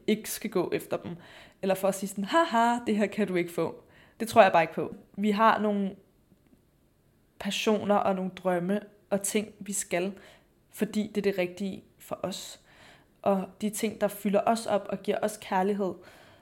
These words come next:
dem skal vi gå efter og værne om. Og vi er her heller ikke for at hade os selv,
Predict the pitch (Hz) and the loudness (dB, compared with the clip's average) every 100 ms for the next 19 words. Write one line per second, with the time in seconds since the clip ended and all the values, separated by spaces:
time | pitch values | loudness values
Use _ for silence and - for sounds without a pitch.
0 | - _ _ _ _ _ - 214 208 - | -20 _ _ _ _ _ 0 0 0 0
1 | 220 202 202 202 - _ _ _ _ _ | 0 0 -2 -6 -16 _ _ _ _ _
2 | 277 302 214 202 - 208 - 175 202 202 | 2 4 4 0 0 0 2 2 2 2
3 | 247 302 196 185 - _ _ 214 196 220 | 2 0 0 0 -6 _ _ 0 2 6
4 | 226 226 247 262 262 262 - 233 - 226 | 6 6 2 4 4 2 6 8 10 6
5 | 226 - - _ _ _ - 190 190 269 | 4 -12 -20 _ _ _ -2 4 6 8
6 | 320 - - 226 214 | 8 6 4 6 4